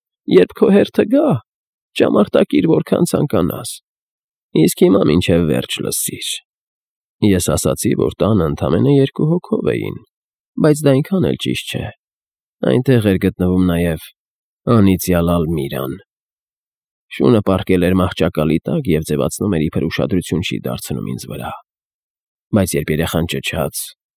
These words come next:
նա մահճակալի տակից դուրս թռավ, թեև ոչ ոք նրան չէր կանչել, և հարձակվեց ինձ վրա։ Բարեբախտաբար ես աչքս չէի հեռացնում ստոր արարածից։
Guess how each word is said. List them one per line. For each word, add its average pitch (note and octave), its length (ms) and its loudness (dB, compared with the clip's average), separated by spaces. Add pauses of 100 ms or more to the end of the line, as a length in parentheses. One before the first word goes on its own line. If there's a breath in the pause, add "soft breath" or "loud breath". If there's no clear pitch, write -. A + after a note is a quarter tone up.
(260)
նա A#2 160 2
մահճակալի E2 720 0
տակից - 440 -6
դուրս - 320 -10
թռավ, - 540 -10 (640)
թեև F#2 240 2
ոչ F2 160 0
ոք G#2+ 220 2
նրան C#3+ 240 2
չէր B2+ 180 -4
կանչել, - 540 -6 (640)
և D3 180 2
հարձակվեց G#2 480 0
ինձ F2 160 -2
վրա։ A1 300 -8 (1120)
Բարեբախտաբար E2+ 840 -2
ես D#2 220 -2
աչքս - 380 -4
չէի G#2 320 -2
հեռացնում C#2+ 580 -4
ստոր - 300 -4
արարածից։ C#2+ 760 -6